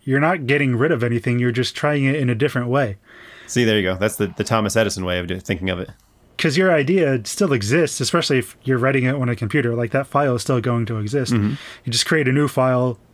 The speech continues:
Speaker 1: do it the other way, and then maybe the other d-, way doesn't work, and you get to say, "You know what? It worked better the first way."
Speaker 2: Uh, that's a, that's a much better way to look <laughs> at it, I think.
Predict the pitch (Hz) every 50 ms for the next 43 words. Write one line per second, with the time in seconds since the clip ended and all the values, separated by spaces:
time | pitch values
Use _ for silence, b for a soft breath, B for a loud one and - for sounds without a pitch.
0 | _ - 147 143 139 131 135 143 160 147 131 123 123 120 123 139 139 135 139 139
1 | 131 131 127 131 139 143 151 143 165 170 170 175 156 175 - - - 147 156 165
2 | 160 165 160 170 165 180 196 - - 135 123 123 123 113 143 131 147 135 - 147
3 | 139 139 135 135 135 131 143 156 170 175 175 160 135 120 139 135 - - 151 139
4 | 147 143 139 143 151 170 160 - - 117 107 101 101 _ _ _ - - 107 -
5 | - 110 107 101 104 110 - 120 117 101 - 117 101 113 98 92 90 101 110 107
6 | - 92 110 113 113 117 104 104 107 101 107 107 113 - - - - 151 123 113
7 | - - 185 151 - - - - - - - - 151 127 - - 110 110 -